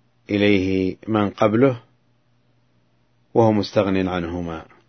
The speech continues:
إنما يخشى الله من عباده العلماء إن الله عزيز غفور. فالعالم بالله وبأمر الله كنور الشمس لا يزيد ولا ينقص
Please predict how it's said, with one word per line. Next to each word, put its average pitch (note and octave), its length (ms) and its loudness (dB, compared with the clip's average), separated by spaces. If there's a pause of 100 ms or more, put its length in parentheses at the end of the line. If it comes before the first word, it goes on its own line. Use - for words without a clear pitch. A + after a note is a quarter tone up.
(4000)
إنما G#2+ 400 2
يخشى - 220 -4
الله F#2+ 280 0
من F2+ 160 -4
عباده F2+ 380 0
العلماء G2 640 -2
إن F#2+ 160 -2
الله F#2 280 -4
عزيز F#2 540 -4
غفور. F#2 440 -6 (540)
فالعالم C#3+ 520 6
بالله B2+ 400 6
وبأمر G#2+ 360 4
الله G2 540 2 (880)
كنور B2 340 6
الشمس - 680 -2 (1700)
لا D3 300 6
يزيد C#3+ 320 6
ولا B2+ 380 8
ينقص - 560 -4